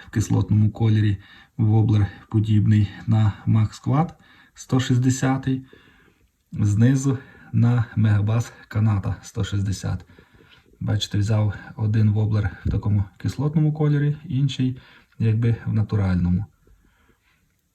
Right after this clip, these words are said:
Таких великих приманок в мене раніше не було, тому що щука в нас дуже капризна, не хоче атакувати навіть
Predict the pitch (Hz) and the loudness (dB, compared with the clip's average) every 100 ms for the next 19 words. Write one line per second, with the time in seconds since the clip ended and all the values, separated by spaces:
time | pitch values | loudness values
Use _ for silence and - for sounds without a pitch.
0 | _ - 113 - 117 - 113 113 110 - | _ -4 -4 0 -2 0 0 0 -2 -4
1 | 117 113 110 107 - - - - 107 110 | 0 2 2 0 -4 -14 -16 -8 -2 2
2 | 107 107 107 107 107 107 117 147 127 107 | 2 2 0 0 0 0 0 0 0 -2
3 | - 110 110 95 107 95 - - - 110 | -4 -2 0 0 -2 -4 -8 -10 -4 -2
4 | 101 104 107 - _ _ _ _ _ - | 0 0 0 -4 _ _ _ _ _ -4
5 | 110 110 104 101 120 139 127 107 - _ | 0 2 0 -2 0 0 2 0 -2 _
6 | _ - 113 104 113 - 107 104 - 113 | _ -2 0 0 0 -2 -2 -2 -2 0
7 | 113 110 101 - - - _ - 107 104 | 0 -2 -6 -10 -20 -20 _ -2 0 2
8 | 107 | 0